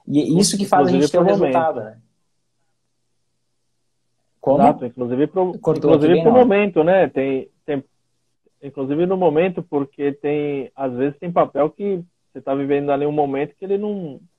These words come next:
Speaker 2: ele não é atrativo, né?
Speaker 1: Uhum.
Speaker 2: Então, fundos imobiliários, é, enfim, fundo, ação, cada um tem, faz sentido, talvez até pro momento, né? Talvez uma pessoa
Speaker 1: Até
Speaker 2: queira
Speaker 1: pro
Speaker 2: se arriscar
Speaker 1: momento.
Speaker 2: mais,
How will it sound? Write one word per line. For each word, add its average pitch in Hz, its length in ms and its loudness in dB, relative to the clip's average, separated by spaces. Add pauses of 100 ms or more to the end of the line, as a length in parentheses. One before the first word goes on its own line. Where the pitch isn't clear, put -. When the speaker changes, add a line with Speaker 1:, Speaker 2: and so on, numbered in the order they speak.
Speaker 2:
ele 135 120 -8
não 139 120 -4
é 170 60 4
atrativo, 131 640 -2
né? 165 240 -6 (680)
Speaker 1:
Uhum. 117 640 -4
Speaker 2:
Então, 123 160 -12
fundos 156 280 -2
imobiliários, 139 880 4 (200)
é, 117 600 -2 (140)
enfim, 123 340 -10 (360)
fundo, 151 420 0
ação, 143 680 2
cada 147 340 2
um 175 240 0
tem, 196 420 -2
faz 160 240 -2
sentido, 170 580 -4
talvez 151 380 0
até 170 220 -2
pro 196 200 -6
momento, 147 560 -6
né? 143 200 -8 (420)
Talvez 123 260 -2
uma 143 160 0
pessoa 139 240 -6
Speaker 1:
Até 120 120 -6
Speaker 2:
queira 135 140 0
Speaker 1:
pro 113 100 -2
Speaker 2:
se 135 60 0
arriscar 139 380 0
Speaker 1:
momento. 135 40 -4
Speaker 2:
mais, 139 320 0